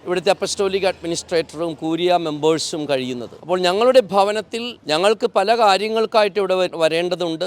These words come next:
കുർബാനയ്ക്ക് ഉപയോഗിക്കുന്ന വീഞ്ഞ് ഞങ്ങൾ വാങ്ങിക്കുന്നത് ഇവിടെ നിന്നാണ്. അച്ഛന്മാരുടെ ലോവ തയ്ക്കുന്നത് ഇതിൻ്റെ അകത്തുള്ള ഒരു തയ്യൽക്കടയിൽ നിന്നാണ്. അങ്ങനെ നൂറുകൂട്ടം കാര്യങ്ങൾ.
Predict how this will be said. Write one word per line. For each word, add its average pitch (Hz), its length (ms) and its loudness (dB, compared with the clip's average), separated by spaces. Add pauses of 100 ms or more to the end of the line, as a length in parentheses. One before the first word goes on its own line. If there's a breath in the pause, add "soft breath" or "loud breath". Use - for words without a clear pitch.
(120)
കുർബാനയ്ക്ക് 190 720 2 (160)
ഉപയോഗിക്കുന്ന 190 720 -4 (140)
വീഞ്ഞ് 214 500 -4 (160)
ഞങ്ങൾ 190 200 -2 (120)
വാങ്ങിക്കുന്നത് 165 560 -4
ഇവിടെ 160 240 -4
നിന്നാണ്. 160 340 -4 (200)
അച്ഛന്മാരുടെ 202 680 0 (380)
ലോവ 185 340 4 (400)
തയ്ക്കുന്നത് 175 580 -2 (380)
ഇതിൻ്റെ 165 340 0
അകത്തുള്ള 196 460 -2 (380)
ഒരു 165 160 -2 (380)
തയ്യൽക്കടയിൽ 156 760 -4
നിന്നാണ്. 147 380 -6 (560 loud breath)
അങ്ങനെ 240 280 0 (100)
നൂറുകൂട്ടം 254 600 2
കാര്യങ്ങൾ. 151 380 4